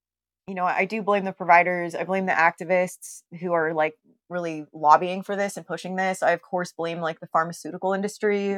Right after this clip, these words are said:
who are actually funding a lot of trans research. Um, so I, I think it's, like, a much bigger issue. And, like, it's amazing to me when I see these comments that are just like, "Well, you made the choice to transition, so it's,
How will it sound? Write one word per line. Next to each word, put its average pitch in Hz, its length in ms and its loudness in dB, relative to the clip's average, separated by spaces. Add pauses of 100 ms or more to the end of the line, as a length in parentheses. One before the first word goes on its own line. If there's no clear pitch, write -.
who 175 120 -4
are 170 100 4
actually 165 600 2
funding 180 540 -2 (720)
a 170 60 -4
lot 165 180 6
of 175 80 -2
trans 170 340 -2
research. 220 800 -2
Um, 160 560 2 (840)
so 196 380 4
I, 190 240 6
I 190 80 4
think 220 180 -2
it's, 214 140 0
like, 190 120 0
a 180 60 -2
much 185 340 0
bigger 180 220 -2
issue. 180 440 -2
And, 170 120 -4
like, 156 380 -8 (520)
it's 214 140 -4
amazing 202 580 0
to 180 100 -14
me 175 140 -6
when 175 140 0
I 170 60 2
see 185 200 -10
these 165 180 -6
comments 165 500 2
that 160 80 -4
are 160 100 -2
just 160 200 -14
like, 139 220 -4 (320)
"Well, 190 180 6
you 185 220 0
made 226 240 4
the 202 60 0
choice 202 320 -2
to 202 60 -8
transition, 190 680 -2
so 165 240 0
it's, - 220 -8